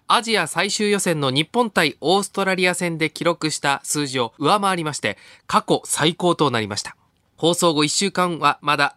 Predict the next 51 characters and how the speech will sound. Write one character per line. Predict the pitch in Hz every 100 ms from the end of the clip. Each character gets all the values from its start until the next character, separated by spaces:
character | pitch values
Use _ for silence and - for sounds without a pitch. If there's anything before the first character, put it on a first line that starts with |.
| -
ラ | 139 143
ジ |
コ | 135
の | 131 123
タ | -
イ | 170
ム | 180
フ | 175
リ | 175
ー | 170
機 | 185
能 | 165
を | 147
使 | - -
っ | 156
て | 151
お | 139
聞 | -
き | 143
い | 139
た |
だ | 139
け | 135
ま | 135
す | 123
の |
で、 | 101 95 _ _ -
感 | 123 113
動 | 107
を | 104
ね、 | 117 - _ _
も | - 131
う | 160
一 | 156
度 | 185
と | 180 143
い |
う |
方 | 127 131
は | 120 98
ぜ | - 117
ひ | 123 202
お | 175
聞 | -
き | - -
く | 220
だ | 214
さ | - 120
い。 | 104 _ _ _ - - _ _ _ _ _ _
さ | - - 123
あ、 | 107